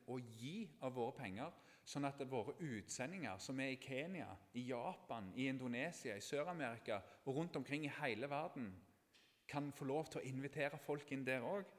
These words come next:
Men dette var bare det andre punktet mitt i dag,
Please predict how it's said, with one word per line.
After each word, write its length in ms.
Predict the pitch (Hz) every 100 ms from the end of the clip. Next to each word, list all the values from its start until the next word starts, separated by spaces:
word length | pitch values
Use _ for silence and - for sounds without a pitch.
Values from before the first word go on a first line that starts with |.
| - - - - - - - - - _ _ _ _ _ _ _ _ _ _ - 127
Men 100 | 139
dette 340 | 156 - - 220
var 80 |
bare 220 | 180 120 -
det 60 | 123
andre 220 | 107 120
punktet 240 | 151 135 131
mitt 140 | 127
i 80 | 110
dag, 280 | 104 -